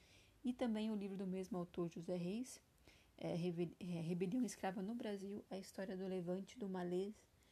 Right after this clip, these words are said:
de mil oitocentos e trinta e cinco. Bem, o que que esses livros, essas minhas pesquisas, mas principalmente,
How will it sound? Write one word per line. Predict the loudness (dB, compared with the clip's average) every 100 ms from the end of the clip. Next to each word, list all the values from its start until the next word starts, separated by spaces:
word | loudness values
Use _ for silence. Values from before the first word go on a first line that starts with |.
| -20 -20 -20 -4
de | 0
mil | 2
oitocentos | 2 0 -4 -4
e | -4
trinta | -6 -2
e | -2
cinco. | -2 -4 -4 -4 -10 -20 -20 -20 -20 -20 -20 -20 -20 -20 -16 -6
Bem, | -2 -2 -4 -8
o |
que | -2
que | 0 0
esses | 0 0
livros, | 0 0 -2 -6 -12 -20 -20 -20 -20
essas | -6 0
minhas | 0
pesquisas, | 0 -4 -2 0 0 -4 -14 -20 -20 -2
mas | 0 0
principalmente, | -4 0 0 2 0 0 -4